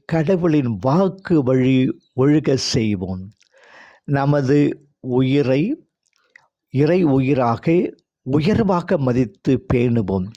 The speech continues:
வாழ்வது ஒரு முறை, அதை நிறைவாக வாழ்வோம். வரலாற்றில் ஒவ்வொருவருக்கும்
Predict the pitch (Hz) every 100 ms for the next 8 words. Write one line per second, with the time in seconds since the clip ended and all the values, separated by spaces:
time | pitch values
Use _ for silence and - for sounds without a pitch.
0 | _ _ - - - _ _ - 107 139
1 | 202 190 156 143 143 151 - - 120 127
2 | 143 139 123 123 120 123 - _ _ -
3 | 131 127 117 123 147 180 190 160 135 170
4 | 131 95 113 117 113 107 101 113 _ _
5 | - - - - - - 139 180 226 202
6 | - - 165 147 143 - - 123 131 165
7 | 185 180 156 151 143 143 147 143